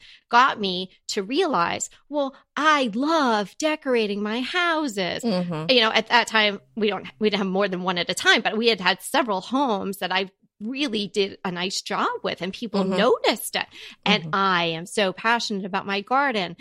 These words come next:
Speaker 1: And so how can I make a business out of that?
Speaker 2: Well, interestingly enough, while you're wearing your Ann Taylor suits, I was wearing literally men's work pants from Sears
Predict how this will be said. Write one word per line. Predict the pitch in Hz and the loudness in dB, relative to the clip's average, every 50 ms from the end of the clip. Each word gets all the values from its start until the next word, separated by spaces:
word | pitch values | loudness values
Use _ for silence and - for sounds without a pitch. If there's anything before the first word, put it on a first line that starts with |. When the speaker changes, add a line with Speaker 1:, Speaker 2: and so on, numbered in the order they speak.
| - - 254 - _ | -18 -20 -20 -8 _
Speaker 1:
And | 220 226 226 | -6 -6 -2
so | - 226 208 | -2 -2 -2
how | 208 - 233 226 247 285 | -2 0 0 2 2 0
can | 285 - - 339 294 269 254 233 | -2 -4 -6 -4 -4 -4 -4 -6
I | 220 214 208 208 208 202 | -6 -6 -4 -4 -4 -4
make | 196 202 196 - | -4 -6 -6 -6
a | - 196 | -6 -8
business | 190 175 196 185 175 - 190 180 165 - | -6 -4 -6 -6 -6 -8 -12 -12 -8 -6
out | 170 165 170 | -8 -6 -6
of | 170 165 175 180 185 | -8 -12 -12 -2 2
that? | 180 196 220 190 135 - - _ - - - _ _ _ _ _ _ - - - - - - _ | 4 4 6 4 2 0 -4 _ -20 -20 -20 _ _ _ _ _ _ -20 -20 -18 -20 -20 -8 _
Speaker 2:
Well, | 208 208 226 - - - | 6 6 6 6 6 4
interestingly | 269 302 - - 339 - - - 247 220 190 180 165 160 | 4 4 4 0 0 0 4 4 4 4 4 4 4 4
enough, | - - 170 165 185 170 147 - - _ _ _ | 2 2 4 6 6 6 6 4 -2 _ _ _
while | 196 185 | 6 6
you're | 180 185 220 262 | 6 6 2 0
wearing | 254 269 254 247 240 226 214 | 4 4 6 6 6 6 6
your | 220 185 - - - | 4 2 2 0 -2
Ann | 160 170 190 196 | -2 -2 -2 -2
Taylor | - 214 214 208 175 165 | -2 -2 -2 -2 0 0
suits, | 165 - - - 190 214 226 - - - | 0 0 0 2 0 0 0 -4 -8 2
I | - 208 226 | 6 6 6
was | 285 359 370 - 262 | 8 6 4 2 4
wearing | 220 220 202 196 190 190 | 6 6 6 6 4 2
literally | - 190 185 185 190 196 190 175 165 165 160 - | 2 4 4 6 6 6 4 4 4 2 0 -2
men's | - 175 170 165 165 170 170 175 175 180 190 190 - - - _ _ _ _ _ _ _ _ _ _ _ _ _ _ | -4 0 2 4 6 6 4 4 2 0 0 -2 -2 -4 -6 _ _ _ _ _ _ _ _ _ _ _ _ _ _
work | 180 170 208 208 208 - | 6 8 8 8 6 2
pants | - 220 196 170 156 147 - - | 0 2 4 4 4 2 0 -4
from | - - - 214 226 254 269 | -4 4 6 8 8 8 6
Sears | - - - 208 175 156 143 143 156 175 - - - | 4 4 4 4 4 4 4 4 2 2 2 0 0